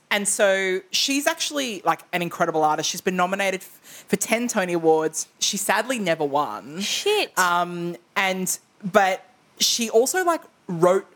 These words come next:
Speaker 1: a show, her Broadway show herself, the nineteen ninety-five Broadway dance musical Chronicle of a Death Foretold. Like,
Speaker 2: Imagine being that talented.
Speaker 1: Right,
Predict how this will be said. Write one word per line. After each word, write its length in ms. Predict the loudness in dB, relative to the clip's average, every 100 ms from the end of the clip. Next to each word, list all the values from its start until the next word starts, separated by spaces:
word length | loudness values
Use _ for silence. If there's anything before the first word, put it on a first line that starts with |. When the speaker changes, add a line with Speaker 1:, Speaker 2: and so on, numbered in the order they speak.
| _ _ _ _ -2
Speaker 1:
a 80 |
show, 380 | 0 0 0 0
her 140 | 0 -2
Broadway 440 | 2 2 2 0
show 280 | -2 -2 -2
herself, 520 | -2 -4 -2 -2 -2 0
the 80 | 0
nineteen 300 | 2 0 -2
ninety-five 460 | -2 -2 -2 0
Broadway 240 | 0 0 0
dance 360 | -2 -4 -6
musical 500 | -6 -6 0 0 0 -6 -14 -4
Chronicle 460 | -2 -2 -2 -2
of 60 | -2
a 20 |
Death 300 | -2 -4 -4
Foretold. 800 | -2 -2 0 0 2 0 -2 -8 -12 -20 -4 2
Like, 400 | 2 2 -8 -18 _
Speaker 2:
Imagine 320 | -2 0 0 0
being 180 | 0 -2
that 260 | -4 -4
talented. 420 | -4 0 0 4
Speaker 1:
Right, 360 | 4 4 2 2